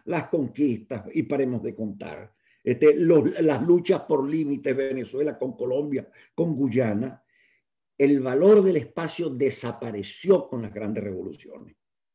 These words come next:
Y entonces estamos en un nuevo ecosistema en donde todo lo que quedó atado al espacio o a la referencia jurisdiccional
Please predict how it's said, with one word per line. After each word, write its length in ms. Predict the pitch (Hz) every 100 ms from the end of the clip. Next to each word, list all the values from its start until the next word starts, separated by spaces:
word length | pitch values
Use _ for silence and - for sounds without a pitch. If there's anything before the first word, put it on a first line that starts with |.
| _ _ _ _ -
Y 60 |
entonces 340 | 113 160 156 165 - _ _
estamos 580 | 131 101 - 165 214 175
en 100 | 160
un 200 | 156 160
nuevo 320 | 156 156 151
ecosistema 840 | 151 160 151 165 160 131 143 - -
en 160 | 135
donde 460 | 123 127 113 - - _ _
todo 300 | 185 220 226
lo 160 | 233 220
que 200 | 156 135
quedó 400 | 131 123 127 180
atado 480 | - - 156 170 165
al 80 | 143
espacio 760 | 101 - _ - 165 - 117
o 120 | 110
a 20 | 113
la 80 |
referencia 720 | 113 107 - 120 147 156 170 - - _
jurisdiccional 1160 | - 165 131 123 175 - 185 156 120 131 220